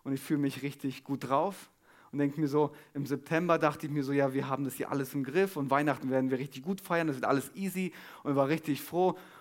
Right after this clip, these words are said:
Und jetzt ist der Zuckerrausch vorbei. Und ich merke so, das, woran ich Freude hatte, hat mich jetzt nicht bis Weihnachten durchgetragen. Und dann gibt es mir die Möglichkeit, zu Jesus zu kommen und meine Freude fester zu machen, noch tiefer zu machen,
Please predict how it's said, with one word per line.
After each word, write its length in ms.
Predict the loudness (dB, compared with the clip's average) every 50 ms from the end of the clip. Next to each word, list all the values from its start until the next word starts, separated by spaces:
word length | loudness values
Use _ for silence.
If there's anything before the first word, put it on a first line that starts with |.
| -10
Und 120 | -6 -2 -2
jetzt 200 | -2 -2 -2 -6
ist 160 | -8 -2 0
der 140 | 0 0 0
Zuckerrausch 460 | -2 -4 -4 -2 0 0 0 -2 -2
vorbei. 380 | -4 -6 -4 -2 0 0 -2 -2 -6 -12 -20 _ _ _ _ _ _ _ _ _ _ _ _ _ _ _ -8
Und 120 | -6 -6 -4
ich 120 | -2 0
merke 220 | 0 0 0 0
so, 80 | -2 0
das, 240 | 2 2 2 2 0
woran 340 | 0 2 2 2 4 2 2
ich 160 | 0 -2 -4
Freude 440 | -6 -4 0 0 2 2 2 0 0
hatte, 300 | -2 -2 -2 -2 -4 -4 -6 -16 -20 -20 -20 -12
hat 200 | -8 -8 -4 -4
mich 160 | -4 -4 -2
jetzt 180 | -4 -4 -4 -6
nicht 140 | -10 -8 -8
bis 160 | -8 -4 -2
Weihnachten 420 | 0 0 0 0 -2 -4 -6 -6
durchgetragen. 720 | -4 -6 -6 -6 -8 -12 -10 -10 -8 -8 -6 -6 -8 -10 -16 _ _ _ _ _ _ _ _ _ _ _ _ _ _ _ _ _ _ _ _ _ _ _ _
Und 140 | -6 -4
dann 160 | -2 -2 -2 -2
gibt 180 | -6 -10 -12
es 100 | -10 -6
mir 120 | -4 -4 -4
die 80 | -2
Möglichkeit, 640 | -2 -2 -2 -2 -4 -6 -10 -10 -10 -8 -8 -8 -8
zu 120 | -10 -10
Jesus 380 | -8 -6 -6 -6 -6 -8 -12 -14
zu 100 | -18 -20
kommen 320 | -14 -10 -8 -8 -6 -6
und 120 | -8 -8 -10
meine 200 | -10 -10 -10 -12
Freude 360 | -14 -14 -12 -12 -10 -10 -12
fester 460 | -14 -14 -14 -14 -14 -14 -16 -18 -18 -18
zu 120 | -18 -16
machen, 380 | -16 -16 -16 -16 -18 -20 -20 _ _ _ _ _ _ _ _ _ _ _ _ _ _ _ -8
noch 240 | -6 -4 -4 -4 -6
tiefer 500 | -10 -16 -14 -12 -12 -10 -10 -12 -12 -14
zu 160 | -14 -14 -12
machen, 400 | -10 -10 -10 -12 -14 -18 -20 -20